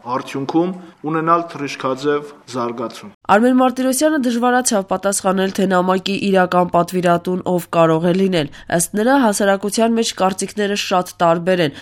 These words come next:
Speaker 2: Ոմանց կարծիքով նամակն ուղղորդված է երկրորդ նախագահի կողմից,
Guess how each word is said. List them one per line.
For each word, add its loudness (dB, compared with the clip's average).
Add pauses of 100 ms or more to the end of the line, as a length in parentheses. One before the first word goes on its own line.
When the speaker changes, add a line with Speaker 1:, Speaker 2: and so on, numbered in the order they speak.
Speaker 2:
Ոմանց 0
կարծիքով -2
նամակն 0
ուղղորդված -2
է 0
երկրորդ -2
նախագահի 0
կողմից, -2